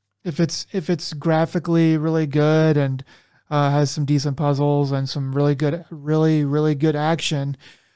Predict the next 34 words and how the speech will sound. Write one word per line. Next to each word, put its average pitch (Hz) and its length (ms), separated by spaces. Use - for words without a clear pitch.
uh, 139 300
really 156 180
crisp, - 440
clean 156 360
action, 143 600
then 143 480
it 151 160
might 160 320
end 190 180
up 202 260
being 196 560
pretty 185 300
good. 175 500
But, 156 380
uh, 143 320
you 156 100
know, 143 500
I 185 60
don't 165 120
really 156 160
know 143 120
too 143 120
much 143 200
more 143 140
about 139 300
it. - 20
I 147 80
don't 147 120
know 147 60
if 143 100
they've 143 120
attached 143 420
a 147 40
studio 151 680